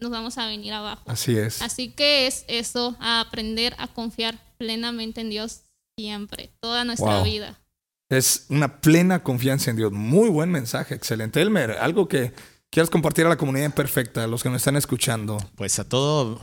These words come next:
Speaker 3: a todos mis
Speaker 2: Nos están viendo,
Speaker 3: imperfectos.
Speaker 2: escuchando, toda la comunidad.
Speaker 3: Sí, a todos mis, aquí viendo la cámara, a todos mis imperfectos.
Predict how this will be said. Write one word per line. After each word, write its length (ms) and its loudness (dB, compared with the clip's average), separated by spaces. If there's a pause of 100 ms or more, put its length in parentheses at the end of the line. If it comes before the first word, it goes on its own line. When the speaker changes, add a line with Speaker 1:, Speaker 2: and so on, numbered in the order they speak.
(100)
Speaker 3:
a 40 -8
todos 220 -2
mis 80 0
Speaker 2:
Nos 100 2
están 220 2
viendo, 320 4
Speaker 3:
imperfectos. 220 -4
Speaker 2:
escuchando, 260 2
toda 140 0
la 60 -2
comunidad. 380 -6
Speaker 3:
Sí, 140 -4
a 80 -8
todos 200 -2
mis, 140 -4 (120)
aquí 220 -8
viendo 180 -4
la 120 -6
cámara, 320 -6
a 60 -10
todos 180 -2
mis 140 2
imperfectos. 720 -2